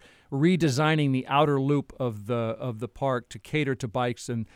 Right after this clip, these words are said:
that's not gonna start building until this summer. And some cycling advocates are saying this is, this pike, I mean, Green Lake, cycling around Green Lake has been something that's happened for generations, and, uh, and they're not pleased.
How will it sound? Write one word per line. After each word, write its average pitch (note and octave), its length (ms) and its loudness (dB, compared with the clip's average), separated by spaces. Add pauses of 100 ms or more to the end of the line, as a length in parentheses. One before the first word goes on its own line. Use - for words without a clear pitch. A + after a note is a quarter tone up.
(120)
that's D3+ 220 -2
not C3 180 0
gonna B2+ 140 -2
start A#2+ 280 -2
building B2 300 0
until A#2 260 -4
this A#2 140 -6
summer. B2 380 -2
And G#2 100 -8
some A#2+ 160 -8
cycling A#2+ 460 -6
advocates A2+ 500 -10
are A2+ 60 -8
saying A2+ 320 -6
this C3+ 160 -8
is, G#2 220 -16 (360)
this A3+ 160 0
pike, F3 320 4
I E3+ 40 0
mean, E3 200 2
Green F#3 300 2
Lake, D3 220 0
cycling F#3 480 4
around D#3+ 260 2
Green F3 220 2
Lake C#3 200 0
has A#2+ 120 -6
been B2+ 180 -2
something C#3 380 -4
that's B2 220 -6 (380)
happened D#3 360 0
for C3+ 80 -6
generations, A#2+ 840 -4
and, A2 260 -8
uh, G#2 120 -10 (400)
and B2+ 120 -2
they're A#2+ 80 -2
not A2+ 220 -6
pleased. G#2+ 500 -10